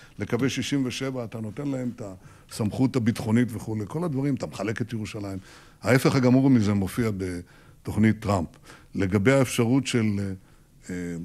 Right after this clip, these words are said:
החלת הריבונות באופן, אה, עצמאי, אם הפלסטינים לא יבואו, אני אמרתי לכם, אני לא הורדתי את זה מעל הפרק, ואני מציע לכם גם כן להתאזר בסבלנות. אבל אני חושב שכל אחד מבין שמתרחשים פה דברים היסטוריים,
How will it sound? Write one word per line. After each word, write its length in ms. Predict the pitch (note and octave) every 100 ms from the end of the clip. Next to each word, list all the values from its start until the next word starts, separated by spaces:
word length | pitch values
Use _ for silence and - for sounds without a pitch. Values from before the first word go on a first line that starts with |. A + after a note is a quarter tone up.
| G#2
החלת 400 | E2+ G#2 A#2+ B2
הריבונות 600 | A#2+ A2+ A2 A#2 B2+ - - - - -
באופן, 800 | F#2+ F#2+ G2 - A2+ - A#2+ A2+ A2
אה, 240 | F#2+ F2+ F#2+ -
עצמאי, 600 | - G#2+ G#2+ B2 B2+ - C#3+
אם 260 | D#3 D3 F2+ - - - - -
הפלסטינים 760 | G2 - A2+ G#2 C3+ C3 A#2
לא 120 | A#2
יבואו, 420 | A2 F#2 F#2+ A#2 B2+
אני 120 | C3+
אמרתי 280 | E3 G3+ F3
לכם, 200 | G2 G2
אני 180 | A#2
לא 80 | C#3+
הורדתי 300 | B2+ A2+ A#2
את 60 | F#2
זה 120 | F#2+
מעל 240 | G2 F2
הפרק, 460 | E2 - E2+ A2 -
ואני 180 | A#2 C#3
מציע 440 | D3 - F3+ F3 - - - -
לכם 280 | E3 F#3+ F3
גם 160 | F#3+
כן 160 | F3+ D3+ - - - -
להתאזר 360 | A#2 A2+ B2+
בסבלנות. 560 | C#3+ C3 C#3 B2 B2 G#2+ - - -
אבל 100 | G2+
אני 100 | A2
חושב 160 | D3+
שכל 300 | - G#2 D#3
אחד 220 | D3+ D#3
מבין 520 | C3 A#2 F#2 D3 C3+ C3 - - -
שמתרחשים 760 | - G#2+ G#2+ G#2+ A2 - C3+
פה 220 | C#3+ D3+ D#3+ G2
דברים 480 | F#2 A2 A#2 B2+ B2+ -
היסטוריים, 500 | A2+ - C3 C3+